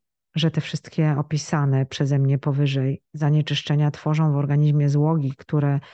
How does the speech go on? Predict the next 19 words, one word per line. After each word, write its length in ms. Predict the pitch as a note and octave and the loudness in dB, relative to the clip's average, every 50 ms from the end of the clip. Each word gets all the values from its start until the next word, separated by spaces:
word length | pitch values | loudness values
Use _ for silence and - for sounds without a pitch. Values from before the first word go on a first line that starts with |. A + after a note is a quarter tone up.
| - - - - _ _ - _ - | -20 -20 -20 -20 _ _ -12 _ -4
w 100 | C3+ D3 | 0 2
ajurwedzie 640 | C#3+ D3+ D3 D3 D3+ C#3 D#3+ D#3 D3+ C3 C#3 C#3+ C#3 | 2 4 4 4 2 2 2 2 2 2 2 2 2
nazywa 400 | C#3+ C#3+ C#3+ D3 D3 C#3 C#3 C3+ | 2 2 2 2 2 0 0 -2
się 360 | - - - D3 C#3+ C#3 C3+ - _ _ _ _ _ _ _ _ _ _ _ | -2 -2 0 0 2 0 0 -4 _ _ _ _ _ _ _ _ _ _ _
ama, 460 | - E3 F3 E3 C#3+ B2 A2 - - - _ _ _ _ _ _ _ _ _ _ - | -2 2 2 4 4 2 0 -4 -8 -16 _ _ _ _ _ _ _ _ _ _ -12
śluz, 760 | - - E3+ D#3 C#3+ C#3 E3+ A3 B3 - - - - - _ _ _ _ _ _ _ _ _ _ _ _ _ _ _ _ _ _ _ _ _ _ | -4 0 2 2 2 2 2 -2 -4 -6 -10 -14 -14 -18 _ _ _ _ _ _ _ _ _ _ _ _ _ _ _ _ _ _ _ _ _ _
można 240 | - D#3+ D#3 E3+ E3 | 0 2 4 4 4
sobie 180 | - E3+ D#3+ D#3 | 4 4 2 2
wyobrazić, 720 | D3 D3+ D3+ C#3+ D3+ D#3+ D#3+ E3+ E3+ F#3 F3+ E3 - - | 2 2 2 2 2 2 2 2 2 2 0 0 -2 -2
że 260 | - D3+ D3 D3+ D#3 D#3 - _ _ _ _ _ _ _ _ _ _ | 0 2 2 2 0 -2 -4 _ _ _ _ _ _ _ _ _ _
wszystkie 300 | - - D3+ - - E3 | -6 -6 -4 -2 -2 -2
procesy 440 | - E3+ D#3+ - - F3+ - F#3 F3 | 0 -2 -2 -2 -4 -2 0 0 2
życiowe 540 | D#3 D#3 D3+ D3+ - E3+ D#3 D#3 D#3 D#3+ D3+ | 2 2 0 0 0 0 0 2 2 2 2
w 60 | D3+ | 2
organizmie 520 | D3+ D3 D#3 D3+ D3+ D3 C#3+ D3 D#3 D#3 | 2 2 2 2 4 4 2 2 2 0
są 300 | D3+ - E3 D#3 D3+ D3+ D3+ - - - - - _ _ _ _ _ _ - | 0 0 0 2 2 0 0 -4 -10 -20 -20 -20 _ _ _ _ _ _ -6
bardzo 280 | D3+ D3+ D3+ D3+ D#3+ D3+ | -2 0 2 2 2 2
utrudnione 720 | D3+ - D#3 D#3+ E3 G3 A#3+ C4 B3 F#3+ D3+ C#3+ D3 D3 - - | 2 0 0 0 2 2 2 2 2 2 4 2 2 0 -2 -2
i 320 | F#3 F3+ F#3 G3 G3 G3 | 0 0 0 0 -2 -4